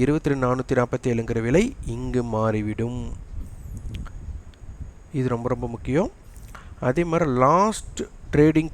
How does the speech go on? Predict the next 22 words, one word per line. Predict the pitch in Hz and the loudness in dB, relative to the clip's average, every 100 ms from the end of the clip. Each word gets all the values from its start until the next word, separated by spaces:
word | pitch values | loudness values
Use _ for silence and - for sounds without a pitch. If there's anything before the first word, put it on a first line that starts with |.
| - | 0
பிரைஸ் | 123 123 - 131 | 0 0 0 0
எப்படி | 151 - 208 - | 2 4 4 6
காலையில | 127 131 151 165 123 131 | 6 8 6 4 2 0
ஒன்பது | 151 196 202 196 202 - | -2 0 4 4 4 0
பதினைந்துக்கு | 131 123 151 156 156 151 - - 233 214 123 123 | 0 2 0 0 0 0 -2 0 2 4 6 8
ஆரம்பமாகிற | 147 156 156 151 143 139 139 127 135 | 6 6 2 4 2 4 2 2 0
தொகை | 135 165 120 | 0 2 2
ஓப்பனாக | 131 - 143 147 143 - | 0 0 0 0 -2 -2
கருதப்படுகிறதோ, | 123 123 123 113 104 98 113 113 143 165 - - - - - - - - - - - | -2 -2 -2 -4 -4 -6 -4 -2 0 0 -4 -10 -10 -8 -8 -10 -10 -14 -20 -10 0
க்ளோசிங் | 151 190 220 - 175 117 | 4 4 4 0 -2 0
பிரைஸ் | - 120 156 180 - - - - - | 0 2 2 -2 -10 -14 -12 -10 -4
மூணு | 139 196 220 226 208 | 0 2 4 2 0
முப்பது | 143 - - 175 170 156 | -2 -4 2 4 4 4
மணிக்கு | 131 135 147 - - 214 - - | 0 0 0 -4 -4 -4 -4 0
வர்த்தகமாகக்கூடிய | 131 135 165 160 151 143 143 131 131 - | 4 4 4 2 0 0 0 0 0 2
பிரைஸ் | 135 147 147 - | 2 4 2 2
தான் | 156 143 | 4 4
இருக்க | 135 - 127 | 2 2 2
வேண்டும். | 139 151 143 - 123 | 2 2 -2 -2 -2
ஆனால் | 123 175 156 | 0 4 2
அப்படி | - - 123 | 0 -4 0
இருக்காது. | 139 - 143 - | 0 2 0 0